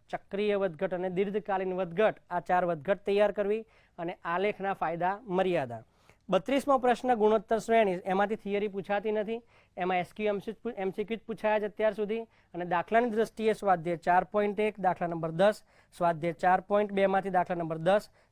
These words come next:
સ્વાધ્યાય ચાર માંથી દાખલા નંબર અગિયાર. આટલા દાખલા ખાસ નોંધી લેશો.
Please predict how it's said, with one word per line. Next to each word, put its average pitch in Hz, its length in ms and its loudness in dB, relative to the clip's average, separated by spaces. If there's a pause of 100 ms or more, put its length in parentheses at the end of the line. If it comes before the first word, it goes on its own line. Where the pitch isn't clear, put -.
સ્વાધ્યાય 175 360 -2
ચાર 175 240 2
માંથી 175 200 -2
દાખલા 170 260 -2
નંબર 165 320 -4 (100)
અગિયાર. 208 440 -2 (380)
આટલા 190 240 0
દાખલા 185 300 -2
ખાસ 185 400 -2
નોંધી 208 240 0
લેશો. 214 380 -4